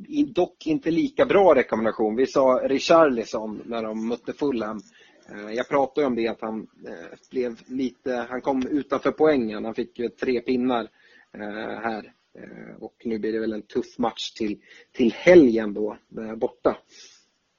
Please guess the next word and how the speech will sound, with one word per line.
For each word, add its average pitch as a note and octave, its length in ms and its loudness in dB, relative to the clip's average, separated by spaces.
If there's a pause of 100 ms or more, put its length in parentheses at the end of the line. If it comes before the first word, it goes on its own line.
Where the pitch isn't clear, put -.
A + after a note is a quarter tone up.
(2750)
Eh, A2+ 640 -10